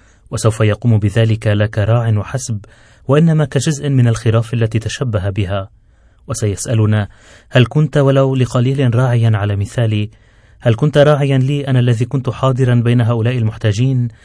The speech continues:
أم أنك كنت غير مبال؟" أيها الإخوة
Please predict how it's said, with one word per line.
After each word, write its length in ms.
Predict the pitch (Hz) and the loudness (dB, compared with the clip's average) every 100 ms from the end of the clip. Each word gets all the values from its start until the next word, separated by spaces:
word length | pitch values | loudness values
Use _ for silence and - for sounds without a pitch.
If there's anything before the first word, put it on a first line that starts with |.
| - - - | -20 -10 -2
أم 120 | 147 | 0
أنك 300 | 165 165 160 | 2 0 0
كنت 300 | 143 156 131 | -2 -2 0
غير 300 | 127 120 113 | 2 2 2
مبال؟" 600 | 110 104 120 101 98 98 107 _ _ _ _ - - | 2 2 0 -2 -6 -8 -14 _ _ _ _ -20 -2
أيها 180 | 113 101 | 0 2
الإخوة 300 | 113 120 117 | 0 -2 -4